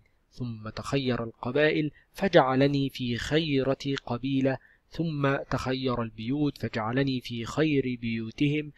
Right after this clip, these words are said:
فأنا خيرهم في، خيرهم نفسا وخيرهم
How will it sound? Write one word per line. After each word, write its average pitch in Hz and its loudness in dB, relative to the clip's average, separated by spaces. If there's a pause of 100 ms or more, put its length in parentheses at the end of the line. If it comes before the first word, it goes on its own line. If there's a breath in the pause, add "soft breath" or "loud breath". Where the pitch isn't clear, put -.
(180 soft breath)
فأنا 143 4
خيرهم 143 -2
في، 117 -4 (560)
خيرهم 131 -2
نفسا 147 4
وخيرهم 131 -2